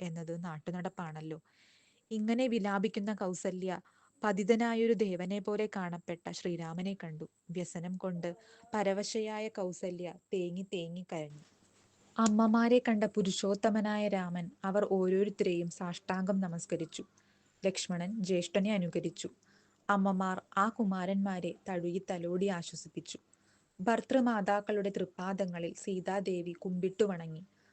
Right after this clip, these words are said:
വനവാസം കൊണ്ട് മെലിഞ്ഞ് വ്യസനത്താൽ കണ്ണീരൊഴുക്കിക്കൊണ്ടു നിൽക്കുന്ന വിദേഹ രാജപുത്രിയെ കണ്ട് കൗസല്യ പലതും പറഞ്ഞു ആശ്വസിപ്പിച്ചു.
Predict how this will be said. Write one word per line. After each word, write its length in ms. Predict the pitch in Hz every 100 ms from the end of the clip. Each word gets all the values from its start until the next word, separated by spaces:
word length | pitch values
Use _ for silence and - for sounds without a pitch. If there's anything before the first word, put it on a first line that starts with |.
| _ 202
വനവാസം 580 | 185 180 180 185 202
കൊണ്ട് 240 | 196 202 202
മെലിഞ്ഞ് 500 | 190 175 175 180 175 - _ _ -
വ്യസനത്താൽ 640 | 185 190 185 190 190 180 180
കണ്ണീരൊഴുക്കിക്കൊണ്ടു 1000 | 196 190 208 233 208 196 208 202 185 180
നിൽക്കുന്ന 560 | 180 170 - 170 180 175 _ - _ 185
വിദേഹ 440 | 208 202 202 214
രാജപുത്രിയെ 840 | 226 208 196 196 190 185 190 190 196
കണ്ട് 360 | 185 175 175 165
കൗസല്യ 520 | 185 165 - 175 190
പലതും 420 | 196 175 165 190
പറഞ്ഞു 280 | 190 170 156 185 -
ആശ്വസിപ്പിച്ചു. 760 | 156 - 165 165 - - -